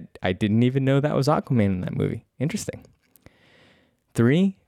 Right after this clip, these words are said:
um, okay. It seems as if both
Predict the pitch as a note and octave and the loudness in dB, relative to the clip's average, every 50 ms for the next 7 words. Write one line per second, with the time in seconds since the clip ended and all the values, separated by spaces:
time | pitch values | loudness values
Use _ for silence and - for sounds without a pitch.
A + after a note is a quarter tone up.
0 | _ _ - A#2+ A#2+ B2 B2 B2+ C3 C3 C3 C3 C3+ C3+ C#3 C#3 C#3 - B2 - | _ _ -4 -2 0 0 0 0 0 0 -2 -2 -2 -2 -4 -4 -4 -6 -6 -2
1 | - G#2+ A2 B2+ D3 D#3 - - - - G#2+ - - - C#3 C#3 C#3+ C#3+ C3 B2 | -2 0 0 0 0 -4 -6 -8 -6 -4 -4 -2 -2 0 0 2 2 2 2 0
2 | A#2 A2 A#2 A#2 A2+ A2 - - _ _ _ _ _ _ _ _ - - C#3 C#3+ | 0 2 2 2 2 0 -2 -8 _ _ _ _ _ _ _ _ -2 2 2 2
3 | C#3+ C3+ - - | 2 0 -4 -12